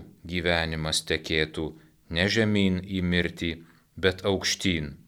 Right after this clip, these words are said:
į amžinybę. Kristus ir šiandien kiekvienam iš mūsų taria tuos pačius žodžius, kuriuos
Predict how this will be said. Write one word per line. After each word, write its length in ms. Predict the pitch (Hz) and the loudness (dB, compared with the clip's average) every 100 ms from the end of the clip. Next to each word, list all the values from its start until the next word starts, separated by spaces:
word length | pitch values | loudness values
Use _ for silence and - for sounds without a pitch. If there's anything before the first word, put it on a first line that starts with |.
| _ - | _ -4
į 140 | 82 | -2
amžinybę. 680 | 82 85 90 87 85 76 73 - _ _ _ _ _ _ _ _ _ _ - | 0 -2 0 0 0 -4 -8 -10 _ _ _ _ _ _ _ _ _ _ 2
Kristus 460 | 135 143 147 - | 4 4 2 2
ir 60 | 135 | 2
šiandien 540 | - 156 143 98 87 82 | 6 6 6 6 4 4
kiekvienam 720 | 95 92 98 101 110 120 113 | 0 2 4 6 6 4 4
iš 160 | 104 110 | 2 0
mūsų 380 | 120 117 104 101 | 0 0 -2 2
taria 460 | 113 117 117 98 92 - - | 6 8 6 4 0 -14 -4
tuos 300 | 98 98 - | 2 2 2
pačius 400 | 98 92 107 92 | -2 -2 -2 0
žodžius, 460 | 95 92 104 117 - | 0 2 0 -2 -2
kuriuos 400 | 92 90 87 | 0 2 2